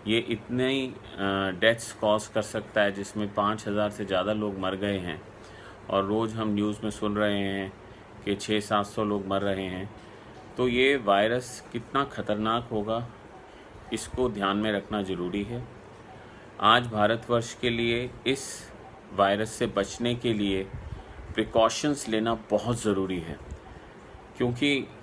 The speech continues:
precaution is better than cure। और इस बीमारी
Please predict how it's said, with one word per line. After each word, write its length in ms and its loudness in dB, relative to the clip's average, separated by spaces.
precaution 640 6
is 60 -6
better 300 4
than 220 2
cure। 260 -2
और 200 4
इस 200 0
बीमारी 420 4